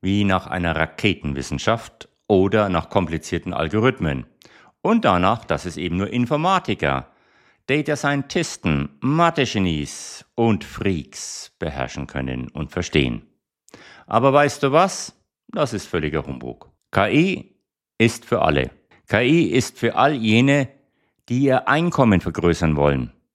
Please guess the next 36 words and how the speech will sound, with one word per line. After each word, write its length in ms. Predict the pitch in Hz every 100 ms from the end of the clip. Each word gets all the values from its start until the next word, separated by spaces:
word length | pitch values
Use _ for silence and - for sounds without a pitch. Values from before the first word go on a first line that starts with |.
| _ _ _
die 100 | 123
sie 160 | 123 160
auf 160 | 151 -
die 340 | 156 - _ _
Zukunft 540 | - 202 208 151 -
vorbereiten 520 | 101 85 80 76 78
wollen 380 | 73 73 65 60 _ _ _ _ _ -
und 480 | 165 196 196 - - _ _ _ _ _
die 160 | 98 95
diese 340 | 143 151 139
Thematik 640 | - 95 85 87 90 - _
wirklich 560 | 80 80 76 76 71 -
verstehen 480 | - 104 110 80 69
wollen. 360 | 65 62 58 _ _ _
Und 240 | 110 160 -
sie 140 | 135
ist 200 | 123 -
natürlich 480 | 104 95 90 87 -
auch 280 | 78 78 -
für 240 | - -
all 180 | 85 123
jene, 460 | 101 82 82 92 - _ _ _ -
die 100 | 90
ihre 340 | - 92 82 87
Karriere 600 | 101 107 139 139 78 - -
vorantreiben 720 | - 73 71 69 69 67 69
wollen. 340 | 67 62 60 - _ _
Denn 120 | 98 107
eines 400 | 147 170 165 151
ist 180 | -
klar, 540 | - 85 67 64 - _ _ _ _
K 160 | - 92
I 380 | 95 156 151 -
wird 220 | 101 -
nicht 180 | 113 -
verschwinden. 640 | 117 - 185 104 71 64